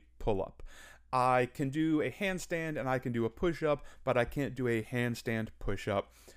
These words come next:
This is a problem. This is an issue. If you consider any of those things a problem, some definitely are, some it's really what your priorities are. And the answer is, okay, you have a problem. You've identified it.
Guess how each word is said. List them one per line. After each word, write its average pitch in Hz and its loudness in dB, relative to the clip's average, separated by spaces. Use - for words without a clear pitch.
This 139 2
is 143 -2
a 147 4
problem. 117 2
This 117 -2
is 131 -6
an 113 0
issue. 107 -6
If 127 0
you 147 -2
consider 160 0
any 107 0
of 101 -4
those 98 -4
things 95 -8
a - -14
problem, 95 -6
some 131 0
definitely 117 0
are, 110 2
some 117 0
it's - -8
really 113 2
what 117 2
your 117 -2
priorities 95 0
are. 123 -4
And 120 -2
the 120 -2
answer 135 2
is, 127 2
okay, 131 2
you 113 0
have 107 4
a 156 -6
problem. 104 -4
You've 107 0
identified 98 0
it. 143 0